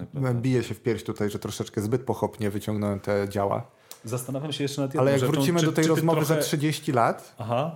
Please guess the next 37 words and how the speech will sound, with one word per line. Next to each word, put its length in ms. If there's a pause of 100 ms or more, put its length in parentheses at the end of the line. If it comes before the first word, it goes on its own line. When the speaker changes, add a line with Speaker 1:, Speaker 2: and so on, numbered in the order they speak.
Speaker 1:
e, 220
to, 460
to 80
myślę, 320
że 300
jeżeli, 420
jeżeli 200
to 100
się 120
nie 100
zmienia, 320
bardzo 240
bym 100
chciał, 180
by-, 160
bardzo 300
bym 120
chciał 220
zobaczyć 360
polskiego 400
noblistę. 440
Naprawdę 400
bardzo 320
bym 120
chciał. 260
To 100
nie 100
jest 140
tak, 160
że 120
ja 180 (500)
jestem 220
jakimś 220
takim, 400
e, 220
rzucającym, 760
e, 60